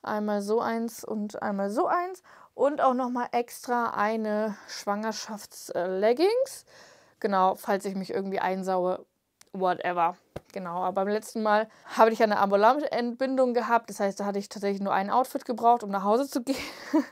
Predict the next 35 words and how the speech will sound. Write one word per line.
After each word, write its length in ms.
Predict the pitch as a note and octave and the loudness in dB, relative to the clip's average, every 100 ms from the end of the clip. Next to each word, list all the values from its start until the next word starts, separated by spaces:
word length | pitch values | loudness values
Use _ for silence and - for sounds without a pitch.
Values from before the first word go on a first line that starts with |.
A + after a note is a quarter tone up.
| _ - - - - - | _ -20 -20 -20 -20 -8
Und 580 | - G#3 G#3+ G#3+ G#3 G3+ | 0 2 2 0 -6 0
bei 100 | G3 | 2
meiner 400 | G3 G3 F#3+ F#3 | 2 0 0 -2
ersten 460 | G3 G#3 G#3+ A3+ G#3+ | -2 -2 -4 -10 -8
Tochter 640 | - A3 - A#3 A3 F#3+ | -4 -4 -2 0 2 2
weiß 180 | G3 G3+ | -2 -4
ich's 140 | G#3 | -8
gar 160 | - G3 | -6 -4
nicht 140 | G3 | -4
mehr 140 | F#3+ F#3 | -8 -6
ganz 220 | G3 G3+ | -6 -6
genau. 200 | G3+ G3 | -6 -6
Ich 100 | F#3+ | -4
glaub, 140 | G3 | -6
da 80 | G3 | -4
hab 60 | F#3+ | -6
ich 120 | - | -6
auch 100 | F#3 | -10
zwei 280 | - F3 D#3+ | -10 -8 -6
Outfits 360 | F3 F3+ - | -8 -12 -14
gebraucht. 380 | - F3+ E3+ F#3 | -12 -10 -10 -10
Eins 420 | F#3+ F#3+ - - _ | -10 -10 -14 -20 _
für 200 | - G3+ | -10 -6
direkt 240 | G3 G3 | -6 -6
nach 100 | G3+ | -6
der 120 | G3+ | -4
Geburt 260 | G3 G3 G#3+ | -4 -4 -4
und 80 | G3 | -4
dann 100 | F#3+ | -6
noch 140 | F3+ | -8
immer 100 | F#3 | -10
eins 240 | E3+ G3 | -10 -12
für 100 | - | -8
nach 140 | F#3+ F#3+ | -6 0
Hause. 400 | A3 B3 A#3+ | 2 4 4